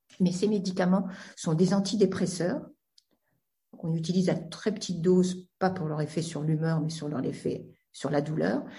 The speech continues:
et des antiépileptiques. Le problème étant que souvent ces malades, je répète, qui sont hypersensibles, souvent ont du mal à tolérer ces médicaments. Donc, c'est pas toujours mon approche première, en tout cas. Mais bon, ça peut être une approche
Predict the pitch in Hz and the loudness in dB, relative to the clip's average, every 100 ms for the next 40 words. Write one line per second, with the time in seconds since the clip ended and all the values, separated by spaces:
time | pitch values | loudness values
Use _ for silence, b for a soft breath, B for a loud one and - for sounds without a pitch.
0 | B B - 196 190 185 185 180 160 156 | B B 2 4 6 4 2 0 -2 -4
1 | - - - - b b b b 190 233 | -4 -10 -18 -20 b b b b 6 6
2 | 226 240 226 220 277 269 - 185 - 160 | 6 0 2 2 4 2 2 0 -2 0
3 | 165 - 170 180 - 190 180 196 214 202 | 0 0 -2 -2 -4 -4 0 2 2 2
4 | - 65 - 160 165 165 165 - - 185 | 2 0 0 -2 -2 -4 -4 -6 -6 -4
5 | 180 185 202 214 - 196 185 - 170 208 | -2 -2 -4 -4 -4 -2 -2 -2 -4 -6
6 | B B B - 214 196 233 233 - 202 | B B B -8 -2 0 0 -2 -2 -2
7 | 185 185 240 208 - 208 190 190 202 - | 2 2 4 2 4 4 4 2 0 0
8 | 160 160 156 156 - - - _ b b | 0 -2 -2 -4 -4 -8 -16 _ b b
9 | b _ 156 185 196 196 - - _ - | b _ 0 2 2 0 -8 -16 _ -18
10 | - - 185 - 262 254 220 226 233 208 | -4 -2 -2 -2 -2 0 0 2 2 2
11 | 208 196 185 - 202 - - 143 131 - | 2 2 0 0 0 4 4 6 4 0
12 | - 123 127 - - _ _ - - 185 | -4 -8 -8 -10 -14 _ _ -16 -10 -10
13 | B B B B _ 160 156 - 165 175 | B B B B _ -2 -2 -2 -2 -2
14 | - 170 170 156 151 - - 160 | 0 -2 0 -4 -4 -8 -10 -12